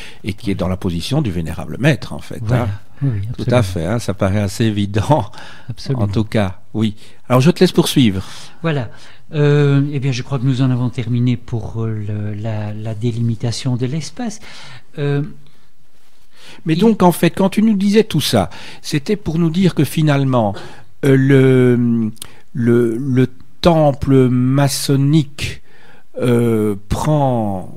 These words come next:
Speaker 1: sa, sa, sa source, enfin, ou sa légitimité dans une référence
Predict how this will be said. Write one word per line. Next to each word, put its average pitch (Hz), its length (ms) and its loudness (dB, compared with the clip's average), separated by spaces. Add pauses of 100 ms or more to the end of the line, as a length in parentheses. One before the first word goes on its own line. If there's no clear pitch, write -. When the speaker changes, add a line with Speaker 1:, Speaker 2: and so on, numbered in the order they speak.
Speaker 1:
sa, 101 500 -6
sa, - 460 -10
sa - 280 -8
source, - 560 2
enfin, 113 300 -4
ou 110 80 -4
sa 104 160 -4
légitimité 147 1120 -2 (540)
dans 135 200 0
une 135 200 4
référence 143 920 4